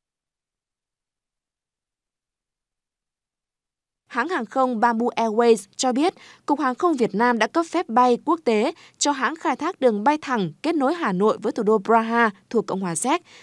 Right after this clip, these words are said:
Hãng dự kiến khai thác chuyến bay đầu tiên trên chặng bay Hà Nội Praha vào ngày hai mươi chín tháng ba với tần suất hai chuyến một tuần. Tần suất bay sẽ tăng dần để phục vụ nhu cầu thực tế của hành khách. Vé chặng bay sẽ được Bamboo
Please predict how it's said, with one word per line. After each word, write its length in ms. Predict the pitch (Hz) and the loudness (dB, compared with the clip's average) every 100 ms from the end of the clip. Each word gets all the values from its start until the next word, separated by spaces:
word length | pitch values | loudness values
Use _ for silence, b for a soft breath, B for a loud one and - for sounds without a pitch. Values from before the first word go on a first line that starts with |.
| B | B
Hãng 220 | - 240 294 | -6 -4 -2
dự 140 | 269 | -2
kiến 220 | 220 220 | 0 0
khai 180 | 240 247 | 0 -2
thác 200 | 269 311 | 0 0
chuyến 180 | - 240 | 0 2
bay 160 | 247 | 2
đầu 200 | 208 202 | 2 0
tiên 260 | 196 262 254 196 B B | 2 4 4 0 B B
trên 200 | 349 311 | 0 2
chặng 200 | 311 226 | 0 2
bay 140 | 302 | 2
Hà 200 | 294 240 | 2 -2
Nội 240 | 180 196 170 | -2 0 0
Praha 400 | - 220 226 233 202 B B - | 0 0 4 2 2 B B -2
vào 100 | 247 | 2
ngày 160 | 247 269 | 2 0
hai 120 | 339 | 2
mươi 140 | 311 311 | 2 2
chín 200 | 254 269 | -2 -2
tháng 180 | 262 | 2
ba 240 | 262 262 247 B B - | 6 6 4 B B 0
với 160 | 214 233 | 4 4
tần 200 | 285 190 | 2 0
suất 240 | 277 359 | 0 0
hai 220 | - 262 226 | -2 -6 -4
chuyến 220 | 214 247 | -4 -4
một 80 | 269 | 0
tuần. 260 | 220 202 175 b b b | 2 2 -2 b b b
Tần 140 | 294 262 | -2 0
suất 200 | 370 - | 0 4
bay 180 | 269 269 | 4 4
sẽ 140 | 320 | 0
tăng 240 | - 339 | 0 0
dần 280 | 277 233 202 B B B | 2 4 2 B B B
để 160 | 247 262 | 0 2
phục 160 | 254 | 2
vụ 160 | 247 233 | 4 4
nhu 140 | 311 | 4
cầu 220 | 339 262 | 4 4
thực 200 | 208 214 | 4 0
tế 200 | - 202 | 2 2
của 120 | 254 233 | 2 -4
hành 140 | 165 | -4
khách. 240 | 185 285 b b b - | -4 -4 b b b -4
Vé 280 | 196 233 | 2 2
chặng 240 | 311 269 240 | 2 0 2
bay 140 | 262 | 2
sẽ 120 | 262 | 2
được 200 | 294 294 | 0 0
Bamboo 320 | - 247 226 | 2 2 4